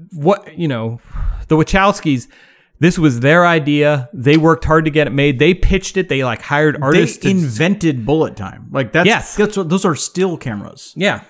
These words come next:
Speaker 2: Yeah. All, I mean, this is, what a
Speaker 1: They
Speaker 2: career
Speaker 1: put it, I was
Speaker 2: achievement.
Speaker 1: just reading the chapter in that book about nine nine, and there's a, yeah, they say in the script, it just, it kinda gives a vague description, and the, they're like, people are like, "How are,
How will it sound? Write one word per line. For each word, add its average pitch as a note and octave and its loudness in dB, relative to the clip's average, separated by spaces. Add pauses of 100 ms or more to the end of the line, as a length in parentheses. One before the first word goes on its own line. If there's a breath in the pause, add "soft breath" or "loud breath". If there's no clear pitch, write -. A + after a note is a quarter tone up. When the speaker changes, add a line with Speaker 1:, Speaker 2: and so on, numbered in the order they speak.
Speaker 2:
Yeah. B2+ 0
All, E3 2
I E3+ 2
mean, E3 2
this E3+ -4
is, A2 -8 (380)
what F#3+ 0
a G#2+ -6 (440)
Speaker 1:
They D#3+ 2
Speaker 2:
career E3+ 4
Speaker 1:
put A3+ 4
it, D#3 0
I E3 2
was G3+ 4
Speaker 2:
achievement. G#3+ 0
Speaker 1:
just G3+ -4
reading B3 2
the E3+ 2
chapter F3 -4
in D#3+ 0
that C#3 -2
book D#3 -2
about C3+ -2
nine C3 0
nine, C#3+ 0
and A#2 -2
there's A2+ -2
a, G#2 -2 (640 soft breath)
yeah, F#3 2
they D3 2
say A3 2
in E3 2
the D#3 4
script, - -2
it B2+ -6
just, - -6
it C#3 -8
kinda F3+ 0
gives C#3+ 2
a C3+ -2
vague C3+ 0
description, D3 -2
and A#2+ -2
the, A#2 -4 (100)
they're B2+ -2
like, A2 -4 (500 soft breath)
people C3+ -6
are A#2 -2
like, G#2 -8
"How - -6
are, C4 -6